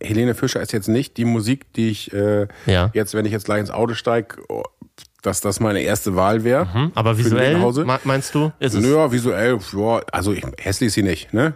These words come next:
Speaker 1: Kann man
Speaker 2: Mhm.
Speaker 1: ja schon so sagen. Aber ich glaub, ich würd tatsächlich gerne mal auf so ein Konzert gehen von ihr.
Speaker 2: Glaub ich auch. Also, nein, ich hab, ich hate sie gar nicht.
Speaker 1: Nee, also ich glaub einfach, die Konzerte sind, die Musik jetzt nicht, aber ich glaub, das ist eine gute Show, macht sie da.
Speaker 2: Ja, und wie sie sich da rumschwingt.
Speaker 1: Ja, das ist
Speaker 2: Klasse.
Speaker 1: richtig Cirque du Soleil.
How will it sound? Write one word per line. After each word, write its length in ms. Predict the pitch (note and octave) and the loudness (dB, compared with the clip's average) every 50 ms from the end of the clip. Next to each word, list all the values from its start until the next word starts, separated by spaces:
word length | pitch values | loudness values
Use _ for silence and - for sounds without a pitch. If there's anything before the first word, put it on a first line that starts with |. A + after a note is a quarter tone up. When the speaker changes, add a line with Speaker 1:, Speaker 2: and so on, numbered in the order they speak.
| - F#2+ | -8 -14
Speaker 1:
Kann 20 | |
man 140 | F#2 G2 F2+ | -10 -6 -2
Speaker 2:
Mhm. 60 | F#2+ | -2
Speaker 1:
ja 100 | F#2+ F#2 | 0 0
schon 140 | F#2 - G2 | 0 0 0
so 60 | F#2 | 0
sagen. 260 | F#2+ G2 G#2 B2 D3+ - - - - - - - | 2 2 2 0 0 -2 -10 -20 -20 -20 -16 -10
Aber 180 | - - - B2+ | -8 -6 -6 -6
ich 140 | A#2+ - | -8 -4
glaub, 240 | - B2+ F3 A3+ - | -2 -2 -2 -2 -4
ich 100 | - - | -6 -6
würd 80 | D#3+ D3 | -6 -4
tatsächlich 300 | D3 D3 C#3+ D3 C3+ C3 | -4 -2 -2 -2 -4 -2
gerne 200 | - C3+ D3+ D#3+ | -2 0 0 2
mal 60 | D3 | 0
auf 80 | C3+ - | 0 -2
so 80 | D3+ | -4
ein 40 | C3+ | -4
Konzert 320 | - C#3+ C#3 - E3 D3+ - | -4 -4 -4 -4 -6 -6 -4
gehen 100 | E2 D#2+ | -8 -8
von 140 | - - - | -8 -8 -10
ihr. 120 | - - - - | -10 -12 -14 -8
Speaker 2:
Glaub 160 | - - F#2 F#2 | -4 -2 -2 0
ich 100 | - E2 | 0 2
auch. 240 | E2 F#2+ F2+ - | 2 2 0 0
Also, 260 | - E2+ E2+ F2+ E2 D#2 _ _ _ _ - | -2 -2 -2 -2 -4 -6 _ _ _ _ -12
nein, 200 | - E2+ E2 E2+ F#2 | -6 -6 -4 -4 -4
ich 120 | G2 - | -2 -4
hab, 140 | A#2 A2 A2 | -4 -2 -2
ich 180 | A#2+ - - | -4 -2 0
hate 220 | G#2 F#2+ F2 F2+ E2 | 0 0 0 0 -2
sie 160 | E2 F2 E2 | -2 -2 -4
gar 180 | - - D#2 D#2 | -2 -2 -2 0
nicht. 260 | D#2+ D#2+ - - - - - | 0 -2 -4 -8 -14 -8 -4
Speaker 1:
Nee, 180 | G#2+ A#2+ B2 | -2 0 0
also 200 | G2+ - G#2+ A2+ | 0 0 0 -2
ich 80 | A#2+ - | 0 2
glaub 160 | - C#3+ - | 2 0 2
einfach, 180 | A2 A#2+ A#2 A#2 | 2 -2 -2 -2
die 80 | A2 | -4
Konzerte 420 | G#2 A2+ G#2+ - - A#2 B2 B2 G#2 | -2 -4 -4 0 0 0 0 0 0
sind, 120 | G2+ - - - - - - | -4 -4 -6 -14 -20 -20 -20
die 60 | - D2 | -14 -10
Musik 300 | F2 F2+ - G#2 G#2+ - | -10 -8 -6 -8 -6 -6
jetzt 160 | F#2+ - - | -6 -4 -4
nicht, 140 | F#2 - - | -4 -4 -2
aber 140 | F#2 G2 | -2 -2
ich 100 | F2+ - | -2 -2
glaub, 180 | - A2+ B2+ - | -2 -2 -2 -2
das 120 | - A2+ | -4 -6
ist 60 | - - | -2 -2
eine 100 | B2 A2+ | -2 -2
gute 180 | B2+ C3 B2+ | 0 -2 -2
Show, 160 | - - C#3+ | 0 0 0
macht 180 | G#2+ E2+ D#2 - | 0 -2 -4 -6
sie 60 | - D2+ | -6 -6
da. 80 | C2+ - | -6 -4
Speaker 2:
Ja, 180 | - G2 F2+ F#2+ | -4 -2 -2 -2
und 180 | E2+ G#2 F#2+ | -2 -2 -2
wie 60 | G#2 | -2
sie 120 | G2 G#2 G#2+ | -2 -2 -2
sich 140 | G2 G#2+ G2+ | -2 -2 -2
da 140 | - A#2 | 0 -2
rumschwingt. 920 | A2 A#2+ A#2+ B2 B2 B2 A#2 - - - G#2+ G2 F#2+ F#2+ F2+ F2+ - - - - - - | 0 0 0 0 0 -2 -2 -4 -4 -2 0 0 2 0 0 -2 -4 -8 -14 -14 -12 -10
Speaker 1:
Ja, 300 | D2 - - - F2+ - _ | -10 -10 -10 -12 -14 -16 _
das 160 | - - - | -18 -16 -12
ist 60 | - D#2 | -8 -6
Speaker 2:
Klasse. 440 | F2 F#2 F#2 F2 E2+ - - - - | -4 -2 0 0 0 0 -2 -4 -4
Speaker 1:
richtig 220 | F2 E2 - - | -4 -4 -4 -6
Cirque 260 | - - - G#2+ G2+ - | -6 -2 0 0 0 0
du 80 | A2+ | -4
Soleil. 360 | G2+ - G#2+ G2+ F#2+ E2 D#2+ | -2 0 0 0 0 -2 -2